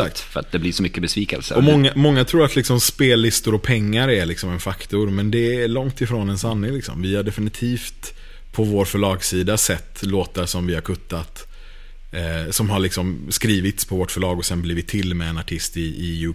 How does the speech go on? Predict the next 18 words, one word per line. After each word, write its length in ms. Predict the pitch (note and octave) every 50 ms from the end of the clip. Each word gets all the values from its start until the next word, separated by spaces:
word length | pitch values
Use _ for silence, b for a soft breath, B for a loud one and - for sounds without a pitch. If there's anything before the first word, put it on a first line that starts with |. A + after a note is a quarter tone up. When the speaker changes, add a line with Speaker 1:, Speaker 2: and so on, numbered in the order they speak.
| - -
Speaker 1:
K 60 | F2+
eller 380 | E2+ D#2+ D#2+ D#2+ D#2+ D#2 E2
U 140 | E2+ E2 D#2
S 120 | D#2 - -
A, 120 | F#2 G2 B B B B B B B B B
där 440 | - G2+ G2+ F#2+ F#2+ F#2 F#2 F2+ E2+
vi 340 | F2 E2+ D#2+ E2 F2+ G2 F#2+
har 60 | F2+
fått 160 | - F#2 F2 -
följa 280 | A2+ G#2 F#2+ F2 F#2
hela 240 | A#2+ D#3 D#3+ G2 F#2
resan 400 | F#2 D#2+ - - - - - -
från 260 | - - F#2 F2 D#2+
att 120 | D#2+ - F#2
låt-, 220 | F2 E2 - - D#2+
de 340 | E2+ F#2 F2 E2+ D#2+ D#2+ D#2+
tar 240 | - F#2 F2 G#2
låten 460 | A#2+ G#2+ E2 - - D2+ D#2 D2 D#2